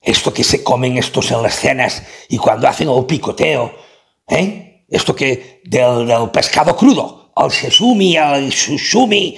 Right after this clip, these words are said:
el wasabi, el ya te como, todo eso, les está afectando, tú. Así después vuelan los canapés.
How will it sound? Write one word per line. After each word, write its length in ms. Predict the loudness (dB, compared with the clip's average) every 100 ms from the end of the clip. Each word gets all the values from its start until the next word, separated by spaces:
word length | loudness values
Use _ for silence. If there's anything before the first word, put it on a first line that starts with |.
| -8 0
el 140 | 0
wasabi, 600 | 2 0 2 2 2 2
el 200 | 2 0
ya 140 | -2 -4
te 120 | 0
como, 360 | 0 2 0
todo 240 | 0 0 -2
eso, 460 | -4 -6 -8 -18 _ -8 0
les 220 | 2 2
está 200 | 2 4
afectando, 460 | 4 2 0 0 -2
tú. 400 | -4 -4 -8 -20 _ -4
Así 200 | -2 2
después 300 | 2 2 2
vuelan 320 | 4 4 4 2
los 140 | 0
canapés. 600 | 0 2 2 2 -2